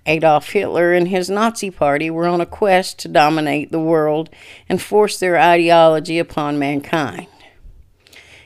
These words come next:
Hitler's radical ideology led to the mass murder of millions of people. This is precisely why the quest for globalization and democratization through force, if necessary,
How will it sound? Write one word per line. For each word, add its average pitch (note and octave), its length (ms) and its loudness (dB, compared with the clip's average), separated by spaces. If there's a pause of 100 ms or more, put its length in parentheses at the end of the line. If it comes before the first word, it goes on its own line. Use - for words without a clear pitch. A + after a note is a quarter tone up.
Hitler's C4 480 -2
radical G3 540 2
ideology E3 840 2
led E3+ 280 0
to F3+ 120 -6
the D#3+ 80 -2
mass F#3 460 -2
murder D#3+ 400 -4
of C#3+ 160 -4
millions E3+ 420 0
of F3 160 -6
people. - 400 -8 (800)
This G#3+ 240 2
is F#3+ 140 -4
precisely - 720 -2
why D#3+ 500 2 (100)
the - 120 -10
quest F3 500 -2
for E3+ 140 -4
globalization E3 1040 -2
and D3 200 -6
democratization E3+ 1120 -2
through E3+ 320 -2
force, C4 600 0
if F3+ 140 -2
necessary, D#3 720 -2